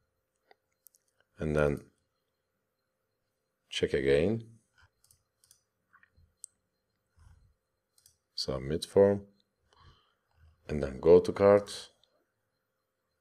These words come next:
Yes, course product is added my cart, but visitors should go to the checkout page after submission. Yes, you know. Uh, for this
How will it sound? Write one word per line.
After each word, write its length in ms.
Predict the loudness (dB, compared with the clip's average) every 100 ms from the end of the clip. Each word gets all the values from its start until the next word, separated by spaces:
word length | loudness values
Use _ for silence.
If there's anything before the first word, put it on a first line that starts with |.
| _
Yes, 480 | 8 10 8 -2 -8 _
course 400 | 6 10 10 8
product 560 | 2 4 8 8 6 -4 -20 -20 -10
is 160 | -8 0
added 320 | 6 6 6 2 -4
my 200 | -2 0
cart, 320 | 4 4 4 -4 2 8
but 260 | 8 8
visitors 640 | 0 2 4 4 2 -2 -10 -18 -10
should 320 | 0 0 8
go 220 | 12 12
to 140 | 12 2
the 100 | -2
checkout 640 | 2 8 10 12 10 8
page 260 | 2 2 -2 0
after 240 | 4 4
submission. 560 | 8 8 8 0 -4 -8 _ _ -2 6
Yes, 280 | 8 6
you 60 | 0
know. 180 | -4 -6 _ -20 -20 -20 -20 -8 2
Uh, 280 | 4 4 2 -6 -20 -20 8
for 240 | 12 12
this 380 | 10 2 0